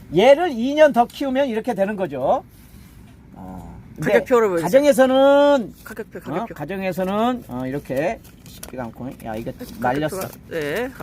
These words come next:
Speaker 2: 파메리 핑크.
Speaker 1: 자, 육만 원입니다. 육만 원. 자, 얘는, 어,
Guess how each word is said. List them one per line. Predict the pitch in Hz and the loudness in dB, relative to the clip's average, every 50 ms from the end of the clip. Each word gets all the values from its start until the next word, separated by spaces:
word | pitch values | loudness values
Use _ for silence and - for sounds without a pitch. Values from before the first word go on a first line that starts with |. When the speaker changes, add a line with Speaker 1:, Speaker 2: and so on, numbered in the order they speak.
| - - - - - | -16 -16 -18 -20 -14
Speaker 2:
파메리 | - 226 214 220 214 208 214 214 | -10 -6 -4 -2 0 0 0 0
핑크. | - - - 269 262 - - - - - 311 330 349 | -2 -6 -10 -10 -10 -12 -12 -10 -6 -4 -2 -2 -2
Speaker 1:
자, | - 113 117 113 | -2 -2 -2 -2
육만 | 123 143 170 190 196 214 226 233 | -2 -4 -4 0 2 2 2 2
원입니다. | 220 202 175 170 160 151 170 165 135 | 2 0 -2 -4 -2 -2 -2 -2 -2
육만 | 131 135 147 156 165 160 135 | -4 -6 -6 -6 -6 -6 -6
원. | 117 110 117 131 165 226 240 - | -8 -8 -8 -8 -8 -10 -12 -12
자, | - 123 110 | -12 -10 -8
얘는, | 123 143 170 196 226 240 233 196 156 - - - - - - - - - - - - | -6 -4 -2 -2 0 0 -2 -2 -6 -10 -18 -20 -20 -20 -20 -20 -20 -20 -20 -20 -18
어, | 101 107 107 101 98 92 95 98 | -16 -16 -16 -16 -16 -16 -18 -20